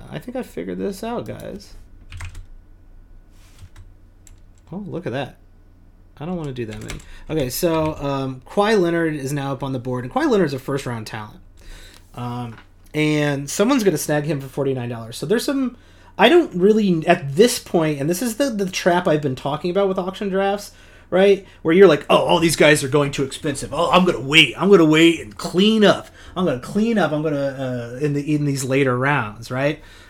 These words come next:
All right, well, your entire first round's off the board. You have no, uh, one, two, three teams, actually, four teams have no one on their team.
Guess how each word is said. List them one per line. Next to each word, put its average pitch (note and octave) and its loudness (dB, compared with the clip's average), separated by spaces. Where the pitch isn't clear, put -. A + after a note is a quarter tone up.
All F3+ 4
right, A3+ 6
well, G3+ 4
your A3+ 4
entire C4 2
first G#3 0
round's E3+ -2
off D#3 0
the C#3+ -10
board. C3+ -2
You D#3 -4
have D3+ -2
no, C3 4
uh, C3 0
one, E3 -2
two, F3 -4
three G#3+ -2
teams, G3+ -2
actually, F#3+ -4
four B3+ 0
teams A3 -2
have E3+ 2
no C#3 2
one D3+ 4
on C3 0
their A#2+ -2
team. A2 -10